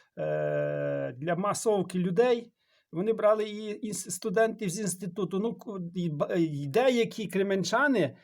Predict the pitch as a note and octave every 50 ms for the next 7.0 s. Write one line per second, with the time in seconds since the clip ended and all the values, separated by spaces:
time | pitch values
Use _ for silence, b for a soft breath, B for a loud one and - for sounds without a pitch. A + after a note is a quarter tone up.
0 | b b b D3+ C#3+ D3 F3+ G3+ G#3+ A#3 A#3 A3 G#3+ G3 F3+ - - F#3+ E3+ -
1 | A3+ G#3 G3 F#3+ F3+ - B3+ C#4+ C#4 B3 A3+ F#3+ F3+ C#3+ - - - - _ _
2 | - - E3 D#3+ D3+ - - A#3 A#3 - C#4+ A#3 F3 A#3 A#3 F#3+ D#3 C3+ A#2+ B2
3 | A#2 - - _ b b b b b b b b - G3+ G3 G3 F#3+ F3 - -
4 | G#3 G3+ B3+ A3+ F#3 - G#3 A3 G#3+ F4 F4 D4 C4+ G3 - A3 A3 F#3+ G#3+ G3+
5 | F#3+ F#3+ G#3+ F#3+ F3+ - - F3+ E3 E3+ F3 F3 E3+ E3 D#3+ D#3+ - G3+ G3 F3+
6 | F#3+ F#3+ G#3 - - G3 F3+ F3 E3+ D#3+ E3 E3 - B3+ - - - - - -